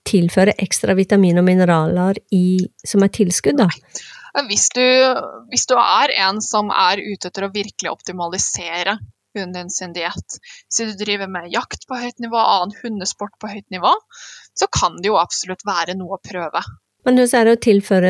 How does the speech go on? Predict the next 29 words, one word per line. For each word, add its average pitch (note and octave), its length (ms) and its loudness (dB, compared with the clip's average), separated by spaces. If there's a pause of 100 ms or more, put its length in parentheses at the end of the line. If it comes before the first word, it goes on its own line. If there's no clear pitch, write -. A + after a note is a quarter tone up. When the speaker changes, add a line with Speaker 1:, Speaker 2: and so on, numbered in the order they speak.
Speaker 1:
for - 80 0
eksempel G3 320 2
lakseolje F3+ 680 2 (100)
eller F3+ 220 2
disse F3+ 180 -4
forskjellige F3 480 0
typer F3+ 300 2
ol-, F3+ 100 2 (160)
omega-tre-oljene F3 1040 4
som F#3 240 0
finnes E3+ 240 0
for - 160 0
hunden? E3+ 240 2
Er F#3 220 2
det F3 180 4
nødvendig? E3+ 540 2 (340)
Speaker 2:
Det A#3 160 0
som C4 240 -4
man, C4+ 240 2 (560)
når B3+ 220 -2
det - 80 -10
kommer G3 420 -6
til, A#3+ 220 -6 (640)
jeg B3+ 120 -12
kan B3 160 -2
jo C#4 40 -6
først - 560 -4
ta G#3+ 220 2
litt - 400 -12